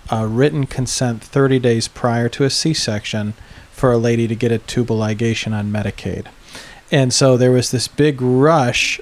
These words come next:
at about thirty-three to thirty-six weeks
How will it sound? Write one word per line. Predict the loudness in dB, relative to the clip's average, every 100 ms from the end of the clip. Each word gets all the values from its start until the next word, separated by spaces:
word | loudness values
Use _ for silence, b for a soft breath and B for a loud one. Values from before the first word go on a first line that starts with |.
| -6
at | -4 -2
about | 0 2 4 4 2 -4
thirty-three | -16 -10 0 2 4 2 0 -4 -2 2 4 2
to | 0
thirty-six | 2 0 0 -2 -4 -4 -2
weeks | 0 2 0 -6